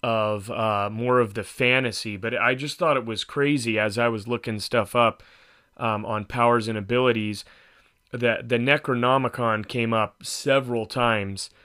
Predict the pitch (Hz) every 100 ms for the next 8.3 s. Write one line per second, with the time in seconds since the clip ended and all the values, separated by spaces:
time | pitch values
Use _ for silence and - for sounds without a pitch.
0 | _ _ _ - 113 107 117 110 110 110
1 | 107 104 98 - 135 113 104 98 120 113
2 | 113 104 101 107 110 113 104 107 101 98
3 | _ - - 101 101 98 90 _ _ -
4 | 101 95 85 104 101 98 104 107 98 90
5 | 110 95 92 104 107 117 - 123 123 -
6 | 120 101 - 120 107 95 - _ - 123
7 | 127 123 107 - 117 110 107 107 104 110
8 | 104 104 95